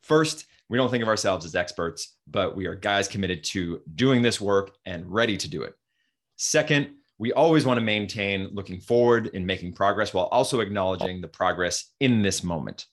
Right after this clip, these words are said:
And finally, as a team, we got our start and find so much joy in all things basketball. This is why we're starting with Shots of Hope. So every episode, we're gonna warm up by offering up a few quick stories of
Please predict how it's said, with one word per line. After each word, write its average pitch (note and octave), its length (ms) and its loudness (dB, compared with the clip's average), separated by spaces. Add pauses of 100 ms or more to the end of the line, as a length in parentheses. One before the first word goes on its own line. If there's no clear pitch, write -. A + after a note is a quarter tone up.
(200)
And C3+ 160 2
finally, A2 540 0 (460)
as G#2+ 100 0
a G2 60 -2
team, G#2 460 2
we D3 140 0
got A2 220 4
our F2 100 0
start F2 440 -4
and F#2+ 140 -10
find F#2+ 200 -2
so G2+ 120 -2
much F#2+ 220 -2
joy F2+ 280 0
in F2 180 -10
all G#2+ 240 2
things F#2+ 300 -6
basketball. - 680 -8 (340)
This D#3 180 0
is A#2+ 140 -2
why F2+ 460 4
we're F2+ 140 -6
starting F2 460 -4
with F#2 140 -10
Shots F#2+ 260 0
of - 80 -12
Hope. F2 280 -6 (560)
So G#2+ 300 2
every C#3+ 300 4
episode, B2+ 300 2
we're A2+ 80 -2
gonna A2+ 220 0
warm C3 240 2
up B2 240 2 (320)
by G#2+ 260 2
offering D3+ 340 -2
up C#3+ 140 -4
a C3 80 -2
few G3+ 240 -10
quick - 240 -4
stories B2 400 2
of G#2+ 200 0